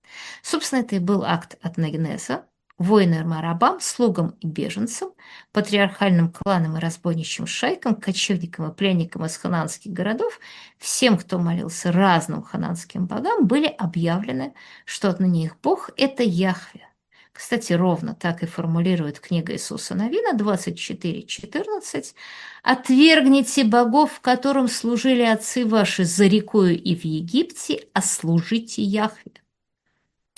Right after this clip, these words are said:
Все, кто почитают Яхве, это мы, евреи. Кто не почитают Яхве, это не мы.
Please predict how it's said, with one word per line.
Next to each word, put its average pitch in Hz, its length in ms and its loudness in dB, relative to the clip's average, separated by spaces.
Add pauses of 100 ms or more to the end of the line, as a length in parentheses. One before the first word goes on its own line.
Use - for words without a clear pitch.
(200)
Все, - 200 2
кто - 180 -2
почитают 170 400 -2
Яхве, 165 380 -2
это - 180 -10
мы, 190 140 4 (200)
евреи. 262 500 -4 (280)
Кто - 240 -4
не 160 140 -2
почитают - 560 -4
Яхве, 403 420 -4 (460)
это - 260 -2
не 165 160 -2
мы. 170 240 -6